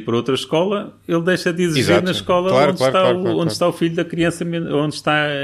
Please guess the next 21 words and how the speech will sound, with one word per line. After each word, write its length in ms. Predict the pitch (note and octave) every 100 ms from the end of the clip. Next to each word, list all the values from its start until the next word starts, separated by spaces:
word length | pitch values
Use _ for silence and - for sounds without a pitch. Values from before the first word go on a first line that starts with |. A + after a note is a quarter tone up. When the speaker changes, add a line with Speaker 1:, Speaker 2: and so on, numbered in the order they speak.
| C#3+
Speaker 1:
a 40 |
filha, 440 | C#3 - C#3 C#3+ C3+
o 40 |
filho 320 | - C#3+ C#3+
da 100 | D3
pessoa 240 | D3 D#3 D3+
menos 220 | D3+ D3+
exigente. 420 | D#3+ F3+ D#3+ D#3 - - - -
E 520 | D3+ C#3+ G#2 - - -
isso 260 | A#2 -
não 120 | A2+
teria 320 | A2 A#2+ A2 F#2+
grave, 440 | G2 F#2 F#2+ G2
não 100 | G2
teria 240 | F#2 G2 G2+
problema 460 | - A2 B2 B2+
nenhum, 420 | C3+ C#3+ F3 A3+ A#3
não 140 | F#3
fossem 320 | F3+ G#3 G#3+
serem 220 | - A3 G#3
crianças. 600 | G#3+ B3 F#3+ - F#3